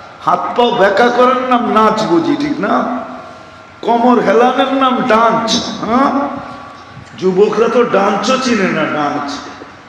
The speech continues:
ডান্স কারে বলে? এটার নাম ডান্স না। কোমর হেলানের নাম ডান্স না। হাত পাও বেঁকা করার নাম ডান্স না। ডান্স তো জান্নাতে হবে।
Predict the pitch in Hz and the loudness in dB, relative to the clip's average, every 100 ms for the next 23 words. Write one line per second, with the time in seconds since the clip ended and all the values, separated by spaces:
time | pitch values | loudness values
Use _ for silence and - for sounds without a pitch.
0 | - 123 202 208 202 220 185 160 151 - | -12 -4 0 0 0 2 2 2 0 -4
1 | 240 - - - - - - - - - | -8 -12 -14 -20 -20 -20 -20 -20 -20 -20
2 | - - 247 302 330 349 330 269 302 294 | -20 -12 -10 -6 -2 0 0 2 2 2
3 | 302 294 226 247 277 277 302 262 240 269 | 2 2 2 0 0 2 2 4 4 2
4 | 302 302 294 294 277 254 262 262 269 269 | 2 2 2 0 0 0 0 0 -2 -2
5 | 214 - - - - - 180 202 202 247 | -2 -4 -8 -12 -16 -6 -2 -2 0 2
6 | 254 247 226 233 247 247 247 240 240 240 | 2 2 0 2 0 2 2 2 0 -2
7 | 220 233 196 196 175 147 123 - - - | -2 0 0 0 -2 -4 -6 -8 -12 -16
8 | - - - - - 277 330 339 330 311 | -20 -20 -20 -20 -6 -2 0 0 0 -2
9 | 330 - 262 277 285 269 247 190 190 | 0 0 0 2 2 2 2 2 2